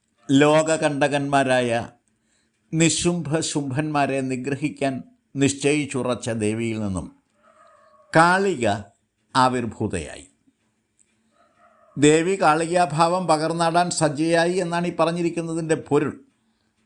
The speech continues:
കാളികയും മഹാദേവിയുമായി പിരിഞ്ഞ് ആദിപരാശക്തി ഏകാന്തമായ ഒരു സ്ഥലത്തു ചെന്നിരുന്ന് മധുരമായി പാടി.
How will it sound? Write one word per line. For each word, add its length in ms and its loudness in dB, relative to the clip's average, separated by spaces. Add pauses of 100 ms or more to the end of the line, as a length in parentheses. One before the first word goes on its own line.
(960)
കാളികയും 720 2
മഹാദേവിയുമായി 1120 2
പിരിഞ്ഞ് 420 0 (1600)
ആദിപരാശക്തി 1300 0 (560)
ഏകാന്തമായ 840 2
ഒരു 320 0
സ്ഥലത്തു 500 -2
ചെന്നിരുന്ന് 480 -4
മധുരമായി 720 -4
പാടി. 380 -6